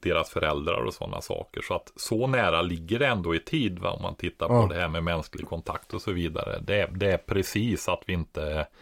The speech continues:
Speaker 1: det är en generation ifrån att vi har kontakt med de människorna, va.
Speaker 2: Med, med kontakt med svält?
Speaker 1: Som har, eh, alltså, eh, kontakt med svält, det där var väldigt,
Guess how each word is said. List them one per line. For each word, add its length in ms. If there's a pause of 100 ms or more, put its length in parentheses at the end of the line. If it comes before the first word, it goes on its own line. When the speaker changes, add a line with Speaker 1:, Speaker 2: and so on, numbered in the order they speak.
(120)
Speaker 1:
det 120
är 40
en 80
generation 720
ifrån 340
att 160
vi 160
har 400 (760)
kontakt 500
med 100
de 140
människorna, 640
va. 100 (340)
Speaker 2:
Med, 160 (100)
med 280
kontakt 280
med 80
svält? 320 (840)
Speaker 1:
Som 200
har, 720
eh, 60 (220)
alltså, 380 (140)
eh, 160 (240)
kontakt 560
med 160
svält, 640
det 160
där 240
var 420 (340)
väldigt, 760